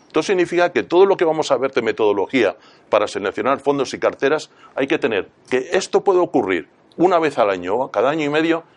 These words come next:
y esto fácilmente una vez cada década. De hecho, en una década hemos tenido dos,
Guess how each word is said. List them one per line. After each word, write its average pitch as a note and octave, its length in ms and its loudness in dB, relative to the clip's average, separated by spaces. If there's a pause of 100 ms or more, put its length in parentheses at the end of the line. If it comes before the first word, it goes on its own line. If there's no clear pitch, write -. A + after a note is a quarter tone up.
(160)
y - 140 0
esto E3 240 -2
fácilmente D3+ 540 -2
una C3 180 2
vez C#3+ 140 -4
cada F#2 260 0
década. E2+ 360 -6 (560)
De B2 120 2
hecho, D3 260 -4 (360)
en G2+ 140 -2
una D3 180 2
década D3+ 320 0
hemos B2+ 180 -6
tenido C3 320 0
dos, D3+ 320 -2